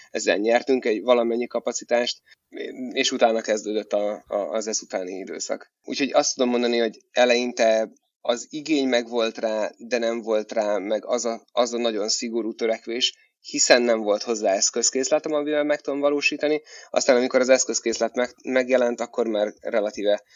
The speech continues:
könnyű volt erre rágyógyulni. Ez azt is jelenti egyébként,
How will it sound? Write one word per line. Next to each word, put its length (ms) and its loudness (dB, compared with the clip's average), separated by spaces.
könnyű 340 0
volt 280 -2
erre 200 4
rágyógyulni. 880 0
Ez 180 0
azt 180 6
is 120 4
jelenti 300 4
egyébként, 500 -2